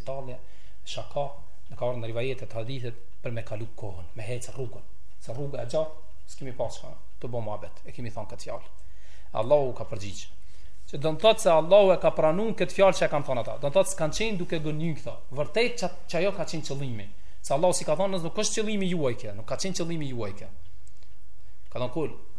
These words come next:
e billahi wa ayatihi wa rasulihi", thuaja me Allahun dhe argumentet e tij,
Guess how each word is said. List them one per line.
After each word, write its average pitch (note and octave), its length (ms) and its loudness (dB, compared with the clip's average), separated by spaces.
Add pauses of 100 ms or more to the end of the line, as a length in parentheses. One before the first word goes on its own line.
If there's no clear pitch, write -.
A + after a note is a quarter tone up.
(340)
e - 40 -2
billahi C#3+ 480 2
wa A#2+ 160 2
ayatihi C3 400 0
wa A2+ 80 -2
rasulihi", A2+ 540 -2
thuaja B2 240 -2
me G#2+ 120 -2
Allahun G#2 500 -2 (1120)
dhe A2+ 160 0
argumentet A#2 580 0
e G#2 60 0
tij, G#2 300 0